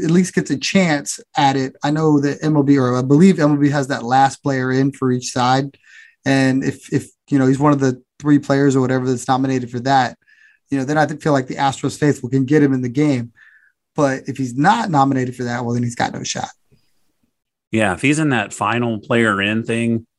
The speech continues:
Speaker 2: Houston is gonna have to step up big time, big time to get him in there. So I think he deserves it, but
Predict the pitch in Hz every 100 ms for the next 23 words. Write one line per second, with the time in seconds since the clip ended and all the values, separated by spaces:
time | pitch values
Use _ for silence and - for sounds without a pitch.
0 | _ _ _ _ - 123 131 - 113 104
1 | 92 98 95 82 92 - 90 82 76 69
2 | - - 104 80 92 78 73 71 _ _
3 | _ _ _ - 113 87 101 90 85 82
4 | 90 85 87 82 80 - _ _ _ -
5 | 131 127 170 208 185 180 143 98 131 180
6 | 165 170 - 117 117